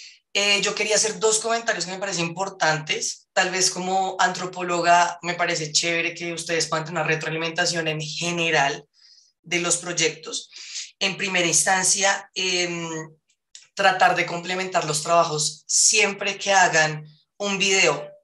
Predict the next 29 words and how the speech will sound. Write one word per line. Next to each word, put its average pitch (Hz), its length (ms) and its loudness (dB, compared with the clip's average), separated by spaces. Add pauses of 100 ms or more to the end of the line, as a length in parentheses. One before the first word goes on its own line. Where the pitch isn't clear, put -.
(280)
El 175 180 -2
video 170 340 4
debe 160 180 6
tener 170 340 -2
su - 280 0
guión 160 260 -2
adjunto. 165 640 -4 (640)
Cuando 175 300 2
hacen 160 180 4
un 151 160 -4
podcast, - 560 -2
exactamente 151 760 -2
igual. 156 280 4
Estos 143 280 -4
deben 151 180 0
ir 156 80 0
acompañados 175 600 -2
del 180 120 -6
material 156 380 -2
escrito 160 440 -4
que 170 120 -6
se 160 200 -2
hizo 170 440 0 (560)
para 185 460 4 (260)
generar, 160 600 0
eh, 151 540 0
el 165 120 -4
producto 165 500 -2
audiovisual. 147 800 0